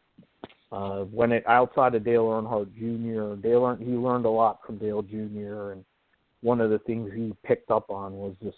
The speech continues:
ability to run, uh, these restrictor plates and all different packages, but more so since they made these, made the cars the way they have these last few years. Uh, the fact is these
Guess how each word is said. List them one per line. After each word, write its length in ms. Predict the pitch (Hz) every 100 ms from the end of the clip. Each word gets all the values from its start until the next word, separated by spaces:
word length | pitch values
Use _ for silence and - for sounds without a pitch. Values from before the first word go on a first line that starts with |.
| -
ability 640 | 98 113 113 107 101 98
to 80 | 95
run, 380 | 98 110 98 92 _ -
uh, 300 | 101 101 101 98
these 200 | 101 98
restrictor 520 | 107 - 107 - 104
plates 300 | 113 107 107
and 100 | 123
all 120 | 131
different 320 | 127 - 110
packages, 680 | 120 127 123 113 104 98 95 _ _ _ -
but 160 | 110
more 340 | 120 127 131 120 -
so 340 | 120 113 107 -
since 180 | 113 -
they 100 | 107
made 280 | 107 104 101
these, 260 | 107 104 - _ _ _ -
made 260 | 110 107 104
the 80 |
cars 320 | - 107 101 98
the 60 |
way 160 | 104 104
they 140 | 104
have 300 | 104 107 101
these 140 | 101 98
last 260 | 98 92 -
few 140 | 104
years. 480 | 98 101 107 95 90 _ _ _ _ _ _ _ -
Uh, 400 | 104 101 98 95 - _ _ _ _ _ _ _ _ _ _ _ _ _ - -
the 80 | 123
fact 400 | - 123 110 -
is 180 | 117 107
these 140 | 110